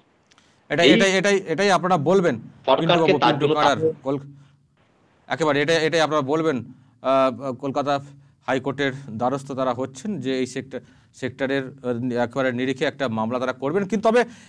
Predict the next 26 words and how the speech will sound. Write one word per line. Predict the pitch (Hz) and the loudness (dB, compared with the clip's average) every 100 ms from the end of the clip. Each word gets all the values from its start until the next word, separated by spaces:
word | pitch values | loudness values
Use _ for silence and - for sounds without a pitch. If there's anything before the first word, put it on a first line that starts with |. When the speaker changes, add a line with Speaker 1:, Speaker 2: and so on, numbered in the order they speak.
| _ - | _ -2
Speaker 1:
আজকে | 165 180 220 | -2 2 0
ট্যুরিজম | 220 208 247 220 254 | 0 0 2 4 2
এটা | 214 208 | 2 2
নিয়ে | 240 | 4
আমরা | 247 247 | 4 2
বলছি, | 151 214 233 208 | 4 2 2 -2
কিন্তু | 190 196 190 | 0 -2 2
এই | 190 | 2
রকম | 226 233 247 | 2 2 -2
সমস্যায় | - 180 220 220 226 | 0 0 0 2 0
কিন্তু | 208 202 262 262 - - _ - | 2 -2 0 -2 -4 -20 _ -4
আরও | 143 214 269 247 | 2 4 6 4
অনেক | 208 214 139 | 4 0 0
ডিপার্টমেন্ট, | 170 185 180 156 143 143 | 0 2 2 2 0 -2
অনেক | 170 180 | -2 -2
সংস্থা | - 147 147 - 220 220 - _ _ - | -2 -4 -4 0 0 0 -12 _ _ 2
ভুগছে, | 196 180 - 123 92 - | 4 4 2 -4 -4 -6
যারা | 117 156 | -2 -2
সরকারি | 147 143 135 170 196 208 - _ - | 0 -2 0 0 0 0 -8 _ -12
অ্যাসিস্ট্যান্ট | 143 190 185 180 180 143 | -8 -6 -6 -4 -4 2
বা | 139 | 0
একটা | 139 | 0
দিশা | 131 107 220 220 262 | -6 0 0 2 0
তারাও | 208 175 175 175 - _ - | 2 0 0 -4 -20 _ -6
পেতে | 139 139 120 | -4 -2 -4
চান। | - 127 95 | 0 0 0